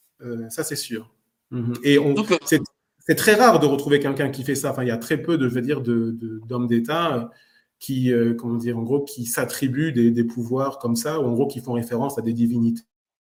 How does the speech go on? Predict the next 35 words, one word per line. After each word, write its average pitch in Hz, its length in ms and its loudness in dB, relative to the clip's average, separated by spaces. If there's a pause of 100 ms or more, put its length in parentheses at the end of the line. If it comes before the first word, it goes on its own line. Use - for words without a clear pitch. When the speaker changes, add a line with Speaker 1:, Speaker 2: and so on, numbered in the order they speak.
(160)
Speaker 1:
euh, 131 300 0 (1120)
grecques 131 380 2
ou 117 120 -4
Speaker 2:
Surtout 254 100 -2
Speaker 1:
quelque 151 180 4
Speaker 2:
que 120 60 2
Speaker 1:
chose 120 160 -2
d'autre. 165 240 -2
Speaker 2:
Jupiter, 214 240 2
Speaker 1:
C'est 151 60 -10
très 143 180 0
rare. - 400 -6 (880)
Speaker 2:
Jupiter, 143 1080 -6
en, - 160 -6
Speaker 1:
Mhm. 120 360 -4 (100)
Speaker 2:
c'est - 240 -6
le 131 160 4
Zeus, 135 640 -2 (100)
euh, 85 180 -6
romain, 151 520 0 (480)
c'est-à-dire 131 540 0
Speaker 1:
Oui, 120 80 4
Speaker 2:
le, 113 140 8
Speaker 1:
oui, - 80 0
Speaker 2:
le 117 120 6
Speaker 1:
oui. 107 100 2
Speaker 2:
dieu, 170 500 2 (600)
euh, 110 340 4
à 110 60 2
l'époque 143 360 0
le 123 200 0
plus 165 220 0
important 170 800 2
des 113 140 -6
Romains. 165 360 0